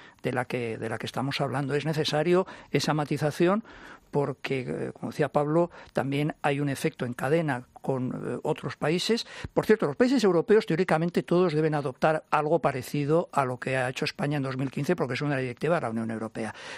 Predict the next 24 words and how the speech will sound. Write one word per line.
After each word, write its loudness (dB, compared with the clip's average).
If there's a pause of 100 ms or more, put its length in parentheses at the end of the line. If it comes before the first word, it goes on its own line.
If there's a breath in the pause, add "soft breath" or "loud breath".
(100)
Pero 4
bueno, 6
hay 2
un 4
cierto 4
margen 2 (380 loud breath)
de 2
apreciación 2
y, 0
de 0
hecho, 4 (380 loud breath)
eh, -2
que -2
hay -2
que 2
destacar 2
que 0
la -2
juez 0
de 0
instrucción, -4
en -2
este -4
caso, 2